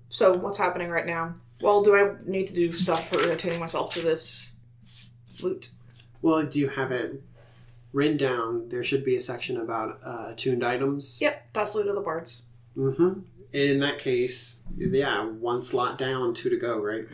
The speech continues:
Speaker 1: Yep.
Speaker 2: All right, well, in that case, that means that the first thing to do is for me to check the weather report.
Speaker 1: Who's the weatherman in this universe?
Speaker 2: Me.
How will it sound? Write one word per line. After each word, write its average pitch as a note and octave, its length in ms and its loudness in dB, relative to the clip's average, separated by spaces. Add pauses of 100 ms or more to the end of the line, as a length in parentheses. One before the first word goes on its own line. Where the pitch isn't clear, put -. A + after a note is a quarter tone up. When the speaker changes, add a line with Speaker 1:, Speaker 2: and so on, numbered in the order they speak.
(240)
Speaker 1:
Yep. A#3+ 220 -2 (960)
Speaker 2:
All E3+ 60 -2
right, C#3+ 300 0
well, E3+ 320 -2 (260)
in C#3+ 120 -2
that E3 160 0
case, A#2+ 240 2
that B2+ 160 0
means B2+ 220 -2
that A2+ 120 -6
the A#2+ 80 -8
first A#2 300 -4
thing A2 180 0
to G#2+ 60 -10
do G#2 240 0
is G#2+ 140 -2
for A2+ 120 -2
me A#2 180 4
to A2 100 0
check - 280 -6
the G#2 80 -4
weather A2 240 -2
report. - 440 -10 (2500)
Speaker 1:
Who's A#3+ 220 -2
the C4+ 80 2
weatherman E3 520 0
in E3 100 -10
this E3 140 -10
universe? F3 600 -14 (640)
Speaker 2:
Me. G2 340 -10